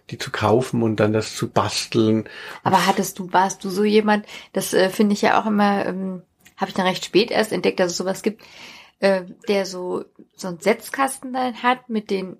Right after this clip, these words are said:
Speaker 2: Achtung, Ü-Ei-Inhalten. Es wird ja so genannt unter Profis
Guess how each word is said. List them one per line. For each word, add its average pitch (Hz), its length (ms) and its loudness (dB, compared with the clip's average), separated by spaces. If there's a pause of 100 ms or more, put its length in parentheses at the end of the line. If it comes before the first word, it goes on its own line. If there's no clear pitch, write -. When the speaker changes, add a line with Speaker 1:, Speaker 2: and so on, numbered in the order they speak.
(160)
Speaker 2:
Achtung, 196 340 -6 (440)
Ü-Ei-Inhalten. 208 1800 4 (1300)
Es 180 160 -2
wird 196 120 -2
ja 185 180 -2 (220)
so 185 160 -8
genannt 190 300 0
unter 175 220 -4
Profis 180 540 -4